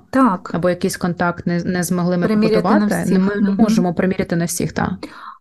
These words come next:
Speaker 1: Так, а слухай: якщо так розмірковувати, ти можеш про своїх подруг сказати, от знову ж таки, про ці роки шкільні?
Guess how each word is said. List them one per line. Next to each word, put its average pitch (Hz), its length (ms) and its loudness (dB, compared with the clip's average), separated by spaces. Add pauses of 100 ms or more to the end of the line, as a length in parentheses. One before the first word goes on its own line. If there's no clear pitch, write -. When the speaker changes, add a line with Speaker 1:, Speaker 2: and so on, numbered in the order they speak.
(160)
Speaker 1:
Так, 302 320 0
а 214 120 0
слухай: 226 580 0 (200)
якщо 202 460 0
так 226 380 0
розмірковувати, 214 880 2
ти 196 140 -2
можеш 302 240 0
про - 180 0
своїх 208 340 -2
подруг 202 480 -2
сказати, 202 640 -2
от 190 200 -2
знову 226 280 4
ж 226 80 -8
таки, - 180 -4
про 196 140 -4
ці 226 180 2
роки 220 260 0
шкільні? 226 560 2